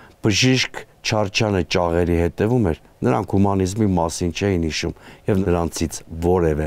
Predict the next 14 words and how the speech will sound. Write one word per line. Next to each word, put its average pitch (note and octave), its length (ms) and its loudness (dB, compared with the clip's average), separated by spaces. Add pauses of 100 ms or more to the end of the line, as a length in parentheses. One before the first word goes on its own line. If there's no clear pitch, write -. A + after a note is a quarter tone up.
(120)
մեկը, G2+ 260 -2 (100)
կրկնում D2 500 -4
եմ, - 100 -10 (840)
միջնորդություն A2 760 0
չէր B2+ 320 -2
ներկայացնում, D#2 640 -4 (240)
հակառակը, A2 640 -2 (440)
անարգանքի A2+ 640 -2
սյունն G2 460 0
էին D#2 160 0 (100)
գամում F2 380 2 (420)
այն G2+ 240 2
մարդկանց, G2 440 -2 (360)
ովքեր G#2 320 0